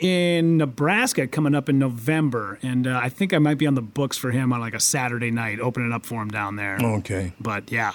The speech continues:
Speaker 1: I would love. He's such a fun guy. I'd love. I'll ask him. Hey, man, when I run into him, like, "Hey, you wanna pop on the show?" I bet he
Speaker 2: Yeah.
Speaker 1: would.
Speaker 2: He used to come in all the time. I mean, he literally at times came in three, four times a year.
Speaker 1: Sure.
Speaker 2: And he was terrific.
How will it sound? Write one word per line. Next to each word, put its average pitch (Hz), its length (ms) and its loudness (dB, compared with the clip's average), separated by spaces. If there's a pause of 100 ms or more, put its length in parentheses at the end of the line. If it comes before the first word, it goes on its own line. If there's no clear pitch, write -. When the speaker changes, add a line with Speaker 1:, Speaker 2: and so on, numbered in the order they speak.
(120)
Speaker 1:
I 156 80 8
would 175 100 6
love. 143 480 0
He's 135 160 2
such 143 300 0
a - 20 -4
fun 123 260 -4
guy. 110 280 -4
I'd 175 140 -2
love. 247 280 -4
I'll 196 300 2
ask 220 240 2
him. 127 80 2
Hey, 147 140 2
man, 120 120 0
when 131 100 2
I 127 40 2
run 131 220 4
into 120 180 2
him, 107 80 -8
like, 110 180 -8
"Hey, 277 100 -4
you 247 120 -2
wanna 247 240 -2
pop 220 260 -2
on 196 120 2
the 180 60 0
show?" 175 220 -2
I 131 80 0
bet 123 140 2
he 113 80 -2
Speaker 2:
Yeah. 107 80 -8
Speaker 1:
would. 92 260 -10
Speaker 2:
He 135 140 0
used 139 320 4
to - 80 -12
come 113 160 4
in 107 140 2
all 123 500 4
the 95 100 -4
time. 117 160 -4
I 120 60 0
mean, 117 160 4
he 156 160 0
literally 127 420 2
at 95 140 -4
times 113 320 -2
came 104 180 0
in 95 160 0
three, 110 220 0
four 110 260 0
times 101 320 -2
a 92 80 0
year. 98 480 -2
Speaker 1:
Sure. 123 460 -2 (360)
Speaker 2:
And 101 140 -2
he 127 100 6
was 104 220 0
terrific. 107 920 0